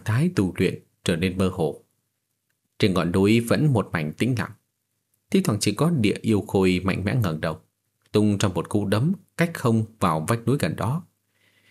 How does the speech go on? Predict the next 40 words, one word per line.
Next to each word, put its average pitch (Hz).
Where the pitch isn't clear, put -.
Kinh 131
lực 127
xuyên 151
qua 143
không 135
đánh 151
tan 120
những 117
con 92
ma 82
thú 127
trong 113
vòng 82
trăm 82
mét 131
thành 90
một 76
đống 123
thịt 82
nát. 123
Sơn 175
phong 160
này 120
gần 113
như 135
biến 143
thành 85
cấm 156
địa. 90
Ma 170
thú 175
nào 165
đi 110
ngang 113
qua 104
cũng 120
ngoan 98
ngoãn 110
vòng 80
xa. 107